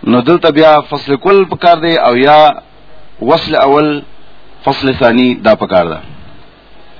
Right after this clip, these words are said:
دین علاوه دې خبرې ته هم خیال ساتل پکار دي چې تلاوت په دوران کې یو اجنبي کلام راشي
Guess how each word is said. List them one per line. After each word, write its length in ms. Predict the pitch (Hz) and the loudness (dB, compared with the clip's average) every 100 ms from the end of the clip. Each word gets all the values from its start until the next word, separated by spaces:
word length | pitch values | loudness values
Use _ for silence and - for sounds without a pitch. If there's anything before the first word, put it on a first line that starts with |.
| - - - - - - - - | -20 -20 -20 -16 -12 -12 -12 -8
دین 320 | 139 151 254 | -2 0 2
علاوه 600 | 233 196 175 165 170 165 - - - - - _ 131 131 | 2 4 4 4 4 0 -4 -16 -20 -20 -20 _ -12 -6
دې 120 | 226 | -4
خبرې 360 | 226 190 202 202 | -2 0 0 -2
ته 60 | 190 | -2
هم 80 | 156 | -2
خیال 260 | 185 196 | 2 2
ساتل 300 | 185 160 160 | 2 0 0
پکار 320 | 147 147 175 | -2 2 2
دي 260 | 170 147 143 - - _ _ - - - - - - - - - - - - - - - | 2 -2 -4 -12 -20 _ _ -20 -20 -20 -20 -20 -20 -20 -20 -20 -20 -20 -20 -20 -20 -10
چې 200 | - 151 165 | 0 0 2
تلاوت 420 | 165 170 208 196 | 4 4 2 2
په 80 | 214 | 2
دوران 460 | 185 180 202 233 | 4 4 4 4
کې 300 | 208 175 165 - - - _ _ - - - - - - - - - - - - - | 0 -2 -2 -8 -20 -20 _ _ -20 -20 -20 -20 -20 -20 -20 -20 -20 -20 -20 -20 -6
یو 220 | 127 151 160 - | 0 2 2 0
اجنبي 440 | 165 160 185 185 254 | 0 2 0 0 0
کلام 420 | 202 185 190 185 | 2 4 2 4
راشي 400 | 160 135 - | 0 0 -8